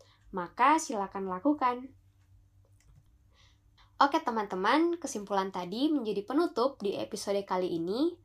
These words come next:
Terima kasih sudah mendengarkan episode tujuh Stoicast I D hingga selesai. Jangan lupa share podcast ini jika menurut teman-teman bermanfaat. Oh iya, terkait episode tujuh ini,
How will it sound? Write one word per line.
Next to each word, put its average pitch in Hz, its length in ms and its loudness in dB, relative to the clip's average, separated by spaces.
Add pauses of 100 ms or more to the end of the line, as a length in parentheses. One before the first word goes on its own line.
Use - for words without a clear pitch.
(460)
Terima 247 260 -2
kasih 277 460 0
sudah 202 240 -2
mendengarkan 196 960 2
episode 220 480 -2
tujuh 208 260 -2
Stoicast 208 600 -4
I 180 160 -6
D 180 160 -6
hingga 285 320 2
selesai. 214 640 0 (480)
Jangan 254 400 4
lupa 214 480 0 (240)
share 349 320 4
podcast 233 480 -4
ini 254 480 2
jika 208 240 -2
menurut 208 400 -2
teman-teman 202 580 0
bermanfaat. 190 640 -2 (1300)
Oh 320 80 8
iya, 208 240 2
terkait 208 480 0
episode 214 480 -4
tujuh 190 320 -4
ini, 302 320 0